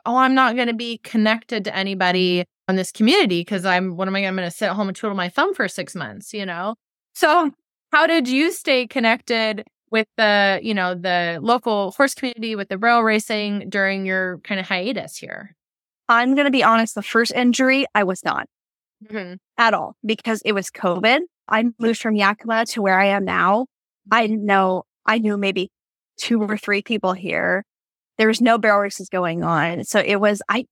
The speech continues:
Speaker 2: I didn't have any connection. And I think that truly plays a part to why I got pretty depressed during that point too, 'cause I didn't know anyone. I couldn't trailer with someone. But now I, I've got my barn. I board,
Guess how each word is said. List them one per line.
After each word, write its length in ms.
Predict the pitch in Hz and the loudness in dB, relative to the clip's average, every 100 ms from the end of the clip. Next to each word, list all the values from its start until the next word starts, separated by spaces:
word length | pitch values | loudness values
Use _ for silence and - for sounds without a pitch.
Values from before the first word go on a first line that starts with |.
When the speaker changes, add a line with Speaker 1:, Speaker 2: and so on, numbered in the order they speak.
| - | -4
Speaker 2:
I 100 | 214 | -2
didn't 360 | 208 - 196 165 | -2 0 -2 -2
have 180 | 180 175 | -4 -4
any 180 | 170 123 | -4 -6
connection. 500 | - 113 - - - | -4 -4 -4 -8 -2
And 100 | 196 | 2
I 120 | 190 190 _ - | 2 0 _ 0
think 180 | 247 240 | 2 4
that 160 | - - | 0 -2
truly 300 | - 220 196 196 | -4 2 4 2
plays 240 | 196 185 | 0 -2
a 40 | 190 | -2
part 320 | - 170 - | -2 -2 -2
to 80 | 180 | -2
why 220 | 175 180 | 2 2
I 60 | |
got 180 | 180 170 170 _ - | 2 0 -2 _ -8
pretty 220 | 190 165 | -6 -4
depressed 480 | - - 160 180 - | -8 -2 -2 -2 0
during 220 | 196 185 | 0 0
that 160 | 165 - - | -2 -4 -8
point 200 | 165 - | -6 -6
too, 360 | - 175 175 - _ _ _ _ _ - | -6 -2 -2 -2 _ _ _ _ _ -6
'cause 80 | - | 0
I 60 | 320 | 2
didn't 120 | 339 | 4
know 120 | 311 | 4
anyone. 300 | 214 147 147 _ - | 2 0 -6 _ -2
I 100 | 226 | -2
couldn't 380 | - 247 240 - - | 0 0 -2 -4 -10
trailer 340 | - 247 220 202 | -2 0 0 -2
with 120 | 196 - | -6 -10
someone. 300 | 185 180 180 | -10 -8 -4
But 120 | - 220 | -4 2
now 640 | 240 330 302 196 180 196 - _ _ _ _ - | 2 4 4 4 2 -2 -6 _ _ _ _ 0
I, 560 | 233 220 202 202 196 - | 2 4 2 0 -2 -8
I've 100 | 214 | -4
got 160 | 233 233 | -2 0
my 120 | 254 | 0
barn. 440 | 220 190 170 165 - _ _ _ - | 0 -2 -4 -8 -14 _ _ _ -4
I 80 | 220 | -2
board, 540 | 220 196 180 170 175 | 0 2 4 2 -2